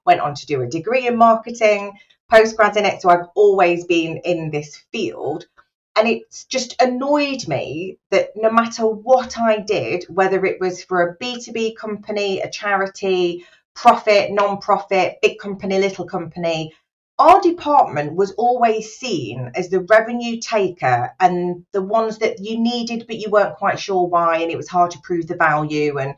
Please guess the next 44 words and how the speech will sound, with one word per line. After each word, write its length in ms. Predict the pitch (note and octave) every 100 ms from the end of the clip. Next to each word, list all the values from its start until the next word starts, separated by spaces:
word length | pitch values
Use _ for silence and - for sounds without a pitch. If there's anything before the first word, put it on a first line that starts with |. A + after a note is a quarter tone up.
| - - - _
you 160 | A#3
would 180 | C4 A#3
get 180 | D4 D4 - -
that, 260 | G3+ - -
that 220 | G3 -
slur. 540 | - - B3 C4+ A3+
It 80 | -
happened 340 | A#3 A#3 A3 G3
in 240 | G3 G#3+
multiple 480 | B3+ D4 - A#3 G#3+
companies 800 | - A3+ A3+ F#3 C3+ C#3 C3 -
where 480 | F3+ E3+ E3 E3 E3+ _ _ _
they 80 | G#3+
were 80 | G#3
like, 180 | G3+ A3
you 60 |
know, 120 | A3 E3+
they're 160 | F#3 G3
all 100 | F#3+
there 200 | F#3 F3+
with 100 | F3
their 180 | F3 F3
crayons 580 | - F#3+ D#3 D#3 D3+
and, 360 | D#3+ D#3 D3+ C#3
"We, 140 | F3 D#3
we 100 | F3+
need 180 | F#3+ F#3+
an 120 | F#3
eco 360 | F#3 - F3+ E3
roller 360 | D#3 D3+ C#3+
for 160 | C#3 D#3+
an 120 | D3+
event, 360 | D#3 D#3 D3+ -
Jill." 360 | D3 C3 B2 -
Or, 300 | D#3 D3 -
and 120 | - G#3
I'm 40 |
like, 200 | A3 -
"I've 200 | - C5 -
just 240 | F#4+ -
built 240 | C4+ A#3
you 160 | G#3 F#3+
a 140 | D#3
website," 580 | G3+ A#3 A#3 - G2+ G#2+